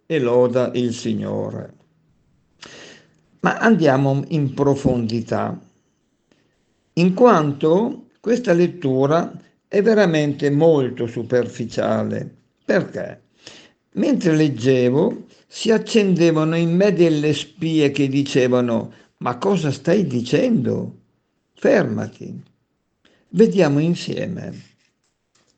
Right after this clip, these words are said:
Nessuno di questi personaggi ha un nome, un paese di provenienza, cioè ha una identità.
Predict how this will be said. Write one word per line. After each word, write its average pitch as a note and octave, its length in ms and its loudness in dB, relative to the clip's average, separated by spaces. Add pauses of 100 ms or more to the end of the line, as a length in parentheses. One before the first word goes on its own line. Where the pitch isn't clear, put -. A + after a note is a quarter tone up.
(800)
Nessuno D3+ 1000 0 (120)
di B2 200 -8
questi F3+ 380 2
personaggi B2 1120 -2 (420)
ha D#3 80 2
un C#3 280 0
nome, B2 720 0 (800)
un C#3 180 -4
paese C3+ 420 4
di B2 120 -4
provenienza, B2+ 1080 -2 (600)
cioè C#3+ 340 0
ha C3+ 260 0
una C#3+ 400 0
identità. B2 1080 -2